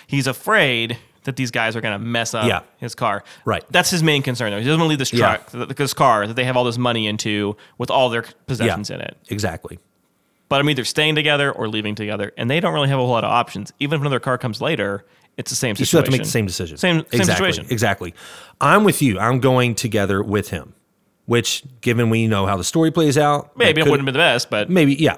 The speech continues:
Speaker 2: exactly. But if that ever happens to me, we're going together.
Speaker 1: Yeah.
Speaker 2: Even in two thousand twenty-four, we're going together.
Speaker 1: Yeah,
Speaker 2: We're
Speaker 1: totally.
Speaker 2: not leaving each other. Okay, anyway, we had to dig into that for a second 'cause that is a major question. So Kurt is waiting for, we'll say, a half hour.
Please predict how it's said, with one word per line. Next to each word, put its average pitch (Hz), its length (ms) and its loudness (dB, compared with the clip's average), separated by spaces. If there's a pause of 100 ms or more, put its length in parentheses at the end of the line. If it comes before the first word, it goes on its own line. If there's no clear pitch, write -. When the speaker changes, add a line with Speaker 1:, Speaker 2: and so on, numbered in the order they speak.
(100)
Speaker 2:
exactly. 117 400 0
But 135 440 2
if - 120 -2
that 147 160 2
ever 123 140 4
happens 127 340 0
to 151 80 -4
me, 156 180 2
we're 123 200 2
going 131 340 4
together. 92 480 -2
Speaker 1:
Yeah. 104 240 -4
Speaker 2:
Even 170 240 2
in 143 80 4
two 156 140 -2
thousand 139 260 2
twenty-four, 110 540 -2
we're 117 240 0
going 113 260 2
together. 90 400 -4
Speaker 1:
Yeah, 120 120 -2
Speaker 2:
We're - 80 -10
Speaker 1:
totally. 107 200 0
Speaker 2:
not 104 240 -2
leaving 98 200 -2
each 87 120 -10
other. 78 140 -10 (580)
Okay, 117 400 2
anyway, 120 380 4
we 110 140 0
had 143 100 6
to 120 100 0
dig 107 160 0
into 95 140 0
that 82 180 -4
for 98 80 -8
a 90 40 -8
second 82 280 -10
'cause 92 140 -6
that 113 180 2
is 98 140 0
a 85 280 -6
major 101 380 -4
question. 82 420 -12 (300)
So 190 580 4
Kurt 294 380 4
is 139 160 2
waiting 98 500 0 (260)
for, 175 400 4
we'll 170 160 4
say, 165 160 4
a 120 40 4
half 113 220 0
hour. 85 180 -6